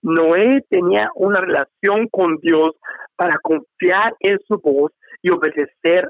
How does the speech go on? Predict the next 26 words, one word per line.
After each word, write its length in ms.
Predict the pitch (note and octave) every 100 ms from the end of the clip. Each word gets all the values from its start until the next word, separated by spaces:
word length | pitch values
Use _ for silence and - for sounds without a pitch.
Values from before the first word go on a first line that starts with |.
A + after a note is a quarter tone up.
| -
a 140 | C#3+
lo 180 | C#3+ D3+
que 100 | C#3
le 160 | C3 C3 - _ _ _ _ _
decía. 460 | - C3+ - D3 C3+ - _ _
En 180 | E3+ F3
estas 380 | G#3+ B3+ - B3 _
ideas 480 | - F3 D#3 C#3+ A#2+ - _ _ _ _ _ _ _ _ _ _ _ -
están 380 | C#3+ - G3+ A#3
conectadas 880 | A3+ A3 G3+ _ _ E3 D3+ C3 B2+ _ _ _ _
justicia, 760 | C#4+ - _ A3+ A#3+ - A#3+ - _ _
encomendamiento 1160 | E3 D#3+ D#3 D3+ C3 - C#3+ G#4 A#3 - A#3 A3+ - -
y 100 | F3+
obediencia 1000 | E3+ C#3+ C#3 D3 F3+ A3 G#3 G#3+ G#3+ -
a 100 | -
la 120 | D3+
palabra 540 | C#3 C3 C3+ F#3 G3+ G3
de 140 | F#3 D#3+
Dios, 320 | D#3 D#3 D3 C#3
va 180 | D#3+ E3
mano 380 | D3 D3+ F3 F#3
a 100 | A3+
mano. 360 | D3+ C#3+ D3 D3 - - _
Tú 120 | G#3
no 120 | G#3+ G#3+
puedes 300 | - G#3 G#3